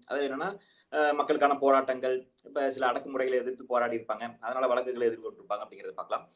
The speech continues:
ஆனா, அதையும் தாண்டி வந்து சில கட்ட பஞ்சாயத்துகள், ரவுடிசம், இந்த மாதிரி விஷயங்கள்ல அவரோட பேர் இன்வால்வ் ஆயிருக்கு அப்படிங்கிறத பார்க்கிறோம்.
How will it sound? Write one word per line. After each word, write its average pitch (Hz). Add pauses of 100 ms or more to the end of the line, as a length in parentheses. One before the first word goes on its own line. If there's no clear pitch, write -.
ஆனா, 165
அதையும் 226
தாண்டி 214
வந்து 190
சில 156
கட்ட 147
பஞ்சாயத்துகள், 131 (120)
ரவுடிசம், 123
இந்த 135
மாதிரி 151
விஷயங்கள்ல 127 (380)
அவரோட 131
பேர் 131
இன்வால்வ் 117
ஆயிருக்கு 107
அப்படிங்கிறத 101
பார்க்கிறோம். 92